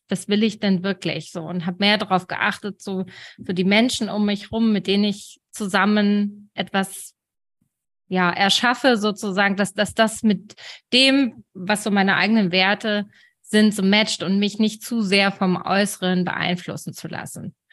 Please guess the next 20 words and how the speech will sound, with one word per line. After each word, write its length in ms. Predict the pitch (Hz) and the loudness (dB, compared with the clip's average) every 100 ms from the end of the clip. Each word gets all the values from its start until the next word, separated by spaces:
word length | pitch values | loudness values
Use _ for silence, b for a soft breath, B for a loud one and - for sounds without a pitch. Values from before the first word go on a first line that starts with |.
| B B B B | B B B B
Und, 220 | 185 175 | 0 2
äh, 140 | - 175 | 2 4
wenn 120 | 202 | 6
man 140 | 208 | 6
rückblickend, 560 | 180 262 294 202 185 180 - | 4 2 2 2 0 -4 -10
äh, 180 | 160 | -10
zurückschaut, 420 | - 202 233 208 170 | -8 -4 -2 0 0
ich 100 | 175 | 2
war 100 | 175 | 2
da, 120 | 170 - - - | 0 -4 -20 -6
äh, 240 | 190 180 | -2 -2
fast 260 | 180 208 - | -2 -2 0
sechs 220 | 180 180 | -4 -2
Jahre, 420 | 170 185 226 285 320 - | 0 0 0 -2 -4 -8
fünfeinhalb 460 | 202 - 190 180 | -6 -2 -2 0
Jahre 340 | 165 175 226 185 | 2 2 2 0
und 160 | 165 | -2
wir 100 | 175 | 0
haben 220 | 175 185 | 2 2
halt 340 | 190 180 180 | 2 2 -2